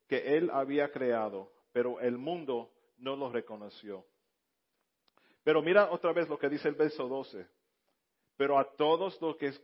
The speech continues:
creyeron en él y lo recibieron,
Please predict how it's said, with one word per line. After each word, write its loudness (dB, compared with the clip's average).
creyeron 2
en -4
él 0
y -8
lo -2
recibieron, -2